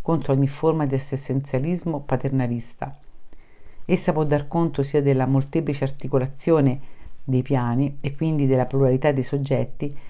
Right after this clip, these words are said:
sia di un loro coordinamento. Si tratta quindi di un principio particolarmente adatto a governare la globalizzazione e a orientarla verso un vero sviluppo umano. Per non dar vita a un pericoloso potente universale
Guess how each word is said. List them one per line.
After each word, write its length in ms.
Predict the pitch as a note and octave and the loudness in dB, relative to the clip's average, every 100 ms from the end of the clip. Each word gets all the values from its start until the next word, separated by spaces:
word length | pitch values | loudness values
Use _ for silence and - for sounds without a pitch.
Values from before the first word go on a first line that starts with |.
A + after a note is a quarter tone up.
| - | -6
sia 260 | - F#3 | 0 2
di 120 | E3 | 2
un 80 | D#3 | 2
loro 320 | D#3 E3+ E3+ | 4 6 4
coordinamento. 920 | C#3+ C#3+ C#3 C3 B2+ B2 A2+ A2 B2 B2+ - - - - - - - | 4 4 4 4 2 2 0 -2 -8 -10 -14 -16 -12 -12 -14 -18 -12
Si 160 | - - | -8 -4
tratta 340 | D#3 F#3 F3 C#3 | 2 2 4 2
quindi 280 | F3 E3+ | 2 2
di 60 | C#3 | 2
un 100 | C#3 | 2
principio 560 | C#3 C#3+ C#3+ E3+ - C#3 | 2 -2 0 -2 0 0
particolarmente 800 | C#3 C#3 C#3 C#3 C3+ E3 D#3+ B2 | -2 -4 2 4 4 2 0 0
adatto 680 | B2+ C3 C3+ - C#3 - - - | 2 2 0 -6 -6 -6 -8 -4
a 80 | D3 | 0
governare 500 | C#3+ D3 D3+ E3 D#3 | 2 4 2 2 2
la 100 | C#3 | 2
globalizzazione 1300 | C#3 D3+ C#3 C#3 C#3+ C#3 - - C3+ B2+ C3+ C#3 - - | 2 2 2 2 2 -2 -2 0 2 4 0 -4 -10 -6
e 120 | - | 2
a 80 | D3+ | 6
orientarla 640 | D3 E3 E3+ - B2 B2+ C3+ | 6 4 0 -2 -2 2 2
verso 340 | C#3 C#3 - | 2 0 2
un 120 | C#3 | 2
vero 200 | C3+ D#3 | 4 2
sviluppo 460 | C#3+ B2+ C3+ C3 C3+ | 0 2 0 0 -2
umano. 460 | B2+ A#2+ A#2+ B2 - - - - - - - - - - - | 0 0 -2 -4 -8 -12 -14 -12 -14 -12 -14 -14 -14 -16 0
Per 180 | - D#3+ | 6 8
non 220 | D#3+ D#3 | 8 4
dar 160 | D3 C#3 | 4 4
vita 280 | C#3 D#3+ C#3 | 4 4 6
a 40 | |
un 120 | C3 | 4
pericoloso 580 | C3+ C3 C3 C#3+ C#3+ C3 | 2 2 4 4 4 0
potente 540 | - C3+ D3+ D3 C#3+ | -2 0 4 4 2
universale 800 | C3+ B2+ A#2+ B2 - C#3+ C3 A2+ | 0 0 0 -2 2 4 4 2